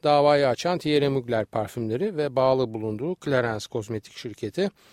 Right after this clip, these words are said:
davalı tarafsa, e, Molinar Parfüm Evi'ydi. Davanın konusuysa, e, Mugler'in Angel isimli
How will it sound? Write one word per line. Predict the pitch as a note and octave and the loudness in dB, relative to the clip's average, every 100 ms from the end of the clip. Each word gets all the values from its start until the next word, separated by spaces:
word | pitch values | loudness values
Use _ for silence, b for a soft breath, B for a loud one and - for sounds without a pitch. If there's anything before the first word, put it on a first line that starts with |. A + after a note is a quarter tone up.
| B B B _ | B B B _
davalı | D#3 D3+ D3+ D3 D3 | 4 6 6 6 4
tarafsa, | C3+ A#2+ A#2 - G3+ | 0 -2 -2 0 0
e, | F3 E3 D3 | 2 0 0
Molinar | D3 D3+ B2 D#3 F3+ | 2 2 2 0 0
Parfüm | C#3+ B2+ - A#2 | 2 2 0 -4
Evi'ydi. | G#2+ F#2+ G2 C3+ G#3+ B B B - | -4 -6 -4 -6 -6 B B B -4
Davanın | D#3+ D#3 E3 E3 E3 | 4 6 6 4 2
konusuysa, | E3+ E3 - C3+ - G3 | 0 -2 -2 -6 0 0
e, | G3 D#3+ D#3 C#3+ | 0 -2 -2 -2
Mugler'in | D3 C#3+ B2+ B2+ E3+ | -2 0 2 2 2
Angel | E3 D3+ A#2+ B2 A#2 | 2 2 4 0 0
isimli | - - B2 A#2+ | -8 -4 0 0